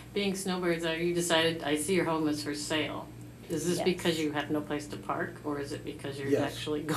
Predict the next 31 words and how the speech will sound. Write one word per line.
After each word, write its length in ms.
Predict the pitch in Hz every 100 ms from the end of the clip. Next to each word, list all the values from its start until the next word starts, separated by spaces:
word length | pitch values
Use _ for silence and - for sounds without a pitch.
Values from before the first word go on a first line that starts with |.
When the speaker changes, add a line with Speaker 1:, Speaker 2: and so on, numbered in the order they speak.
| -
Speaker 1:
going 160 | 175 151
to? 160 | - - 156
Speaker 3:
Yes, 260 | 220 - 214 - - 202 120
yes. 280 | 127 - 120 - - 120
It's, 340 | 120 117 - -
and 160 | 123 123
it 80 | 135
will 120 | 139
take 260 | - 151
a 80 | 123
thirty 320 | 117 160 143
thousand 500 | 127 139 127 135 123
dollar 300 | 120 131 123
loss 400 | 127 143 131 117 123
if 100 | 117
we 120 | 117
sell 320 | - 135 123
it 80 | 117 -
for 60 | 113
what 220 | 117 117
it's 160 | - 113
listed 360 | 120 120 - -
for. 580 | - - - - -
True 160 | - 151
story. 260 | - 285 - - - - - - - -
But 360 | 135 156 - - - - 143
I, 60 |
I 40 | 135 -
can't, 280 | 160 147 - - - - - - - -
can't 280 | 185 175 170
walk 380 | 143 135 135